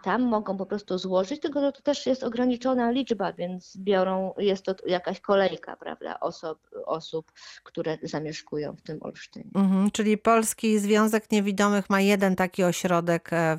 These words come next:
Speaker 2: w, w Olsztynie i nigdzie
Speaker 1: Tak.
Speaker 2: więcej. Mhm.
Speaker 1: Nigdzie więcej.
Speaker 2: I to jest dla osób dorosłych tylko i
Speaker 1: Tak,
Speaker 2: wyłącznie?
Speaker 1: tak,
Speaker 2: Tak.
Speaker 1: dla osób
Speaker 2: Mhm.
Speaker 1: dorosłych, tak, tak.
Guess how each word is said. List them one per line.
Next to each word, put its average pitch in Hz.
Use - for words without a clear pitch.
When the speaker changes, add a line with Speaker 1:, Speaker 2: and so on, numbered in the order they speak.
Speaker 2:
w, 160
w -
Olsztynie 190
i 175
nigdzie 175
Speaker 1:
Tak. 160
Speaker 2:
więcej. 143
Mhm. 185
Speaker 1:
Nigdzie 190
więcej. -
Speaker 2:
I 214
to 220
jest 208
dla 196
osób 196
dorosłych 185
tylko 202
i 202
Speaker 1:
Tak, 190
Speaker 2:
wyłącznie? 185
Speaker 1:
tak, 175
Speaker 2:
Tak. 156
Speaker 1:
dla -
osób 196
Speaker 2:
Mhm. 202
Speaker 1:
dorosłych, 175
tak, -
tak. -